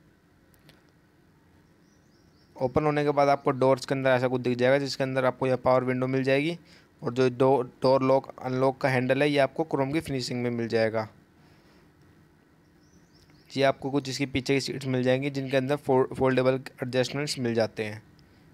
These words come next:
इसके अंदर भी कोई आपको हाइट एडजस्टमेंट का ऑप्शन नहीं है पीछे वाली सीट्स के अंदर भी। यहाँ से आप इसकी सीट्स ऊपर कर सकते हैं। और जो पीछे वाली सीट्स हैं, इनके अंदर भी आपको दो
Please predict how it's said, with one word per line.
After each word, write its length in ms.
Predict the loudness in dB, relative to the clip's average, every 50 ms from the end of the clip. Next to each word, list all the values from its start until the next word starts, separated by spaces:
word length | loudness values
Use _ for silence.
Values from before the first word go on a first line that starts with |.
| -20 _ -14
इसके 180 | -12 -4 -4 -2
अंदर 140 | 0 0 0
भी 100 | 0 2
कोई 160 | 4 4 6
आपको 260 | 6 4 2 0 0
हाइट 260 | 2 2 2 0 0
एडजस्टमेंट 560 | -4 -2 0 0 -2 0 -2 -4 -4 -4 -2
का 120 | 0 0 0
ऑप्शन 240 | 0 0 -4 -6 -4
नहीं 260 | -2 -2 -2 0 0
है 100 | -2 -2
पीछे 300 | -2 -6 -8 -4 -4 -4
वाली 100 | -2 -2
सीट्स 300 | -4 -4 -4 -4 -4 -4
के 80 | -6
अंदर 200 | -6 -4 -4 -6
भी। 220 | -6 -8 -10 -12 -12 -16 _ -20 -20 -20 _ _ _ _ -4
यहाँ 160 | -2 -2 0
से 100 | 2 2
आप 120 | 0 2 2
इसकी 260 | -2 -4 -2 -4 -4
सीट्स 420 | -4 -2 -2 -2 -2 -4 -6 -12 -14 _ _ -10
ऊपर 160 | -2 -2 -2
कर 120 | 0 0 -4
सकते 320 | -4 -6 -10 -8 -8 -6
हैं। 140 | -6 -6 -8 -16 _ _ _ _ _ _ _ _ _ _ _ _ _ _ _ _ _ _ _ _ _ _ _ _ _ _ _ _ _ _ _ _ _ _ _ _ _ _ _ _ _ _ _ _ _ _ _ _ _ _ _ _ _ _ _ _ _ _ _ _ _ _ _ -2
और 60 | 0
जो 80 | 0 0
पीछे 300 | 2 0 -2 0 2 0
वाली 180 | 2 2 0
सीट्स 360 | -2 0 0 0 0 -2 0 -2
हैं, 140 | -2 -2
इनके 280 | -2 -4 -6 -4 -2 -2
अंदर 200 | -2 0 -2 -2
भी 80 | 0 0
आपको 260 | 0 0 2 -2 -2
दो 340 | 0 2 2 2 2 0